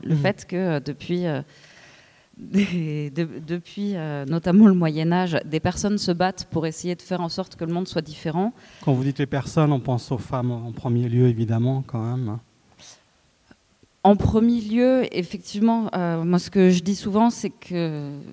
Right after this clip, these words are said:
Speaker 1: bah, en fait, euh, j'écris là d'où je parle
Speaker 2: Bien
Speaker 1: aussi
Speaker 2: sûr.
Speaker 1: et d'où je
Speaker 2: Mm.
Speaker 1: me situe. Et du coup, effectivement, en tant que
Speaker 2: Mm.
Speaker 1: femme française qui, euh, vit, euh, et qui
Speaker 2: Mm.
Speaker 1: suis ici, euh, aujourd'hui,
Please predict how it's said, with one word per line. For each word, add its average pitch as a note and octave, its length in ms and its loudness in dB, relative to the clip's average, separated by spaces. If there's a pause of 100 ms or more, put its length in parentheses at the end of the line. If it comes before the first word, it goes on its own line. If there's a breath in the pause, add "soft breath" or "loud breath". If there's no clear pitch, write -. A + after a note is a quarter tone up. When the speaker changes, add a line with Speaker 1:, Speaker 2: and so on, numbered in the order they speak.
(960)
Speaker 1:
bah, D#3 140 -4 (360)
en - 60 -12
fait, F3+ 260 -6
euh, D#3+ 140 2
j'écris F#3+ 580 -6 (300)
là F3 220 -4
d'où D#3+ 540 -10
je D3 140 -6
parle E3+ 460 2
Speaker 2:
Bien C3 140 4
Speaker 1:
aussi C3 160 2
Speaker 2:
sûr. F3 160 8
Speaker 1:
et D3 140 0
d'où D#3+ 180 -4
je E3 80 -4
Speaker 2:
Mm. E3 40 -2
Speaker 1:
me D#3 120 -2
situe. E3+ 420 -8
Et F#2 60 -10
du D3 140 -16
coup, - 160 -10
effectivement, E3 480 -4
en E3 40 -4
tant D#3+ 200 -10
que D3+ 320 -6 (340 loud breath)
Speaker 2:
Mm. C#3+ 100 -6
Speaker 1:
femme F3 360 0
française E3+ 600 -2
qui, D#3+ 380 -14
euh, C#3+ 400 -10 (100)
vit, D#3+ 260 -10
euh, C3+ 240 -12 (180)
et A#2+ 100 -6
qui C#3+ 240 -4
Speaker 2:
Mm. D3 80 -4
Speaker 1:
suis E3+ 220 -6
ici, E3+ 400 -4
euh, D3 260 -4
aujourd'hui, D#3 500 0